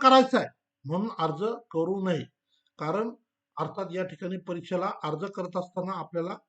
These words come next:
काही फीस सुद्धा त्या ठिकाणी भरावी लागते.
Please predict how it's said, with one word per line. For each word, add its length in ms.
काही 140
फीस 320
सुद्धा 280
त्या 160
ठिकाणी 280
भरावी 600
लागते. 260